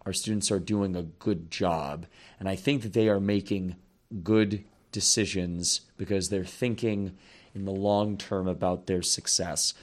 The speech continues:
'Cause I'm pretty sure when they, when this is talked about five, ten, twenty-five, forty years down the road, they're gonna say,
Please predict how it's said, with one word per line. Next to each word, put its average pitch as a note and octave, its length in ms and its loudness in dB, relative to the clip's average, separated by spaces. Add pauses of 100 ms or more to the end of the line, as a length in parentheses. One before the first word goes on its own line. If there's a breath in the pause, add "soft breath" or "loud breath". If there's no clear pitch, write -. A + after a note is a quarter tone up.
(120)
'Cause G2+ 160 -2
I'm G2 180 4
pretty D3 320 2
sure F#2+ 560 2 (340 soft breath)
when G2+ 340 4
they, G2+ 560 6 (460 soft breath)
when G#2 220 4
this G#2 180 2
is G#2 100 0
talked G#2+ 260 2
about F#2 180 2
five, F#2+ 460 4
ten, F#2 460 0 (120)
twenty-five, F#2+ 720 2
forty G#2+ 460 2
years G2 220 2
down F#2 200 0
the F2 60 -4
road, F#2 340 6 (280 loud breath)
they're G#2+ 120 4
gonna G#2+ 140 4
say, F#2 480 4